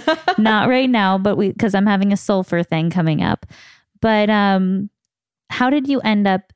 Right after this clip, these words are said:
Speaker 2: selecting the supplements that you use?
Speaker 1: My school. So in school, we're, we are taught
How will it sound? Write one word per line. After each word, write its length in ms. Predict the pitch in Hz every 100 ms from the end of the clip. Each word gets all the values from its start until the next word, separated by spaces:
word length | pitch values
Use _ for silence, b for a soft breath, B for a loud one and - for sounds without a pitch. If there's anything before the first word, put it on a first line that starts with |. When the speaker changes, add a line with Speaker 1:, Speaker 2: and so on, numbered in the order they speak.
| -
Speaker 2:
selecting 840 | - 214 202 196 - 190 190 185 -
the 60 |
supplements 760 | 196 190 180 185 175 170 - - -
that 160 | -
you 460 | 170 180 165 160 -
use? 680 | 202 151 127 - - - - - _ _ _ -
Speaker 1:
My 220 | 196 185
school. 520 | 180 - 175 165 180 180
So 460 | - 202 190 196
in 160 | - 190
school, 460 | - - 190 185
we're, 300 | 180 180 180 -
we 240 | 175 185 175
are 120 | 170
taught 540 | 170 - 185 170 -